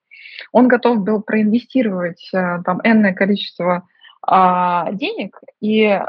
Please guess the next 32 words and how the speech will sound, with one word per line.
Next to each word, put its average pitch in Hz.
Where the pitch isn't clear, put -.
фактически -
из 214
этих 240
денег, 269
э, -
выплачивать 220
себе 208
фиксированную 196
зарплату 190
в 185
месяц 226
за 202
менторство. 190
А 190
мы 233
с 269
партнером 247
сидели 285
на 233
это 208
все, 208
смотрели, 247
слушали 247
и 185
думали: 208
«Вот 190
это 190
мы 285
дебилы 196
или 202
он 190
дурак?» 180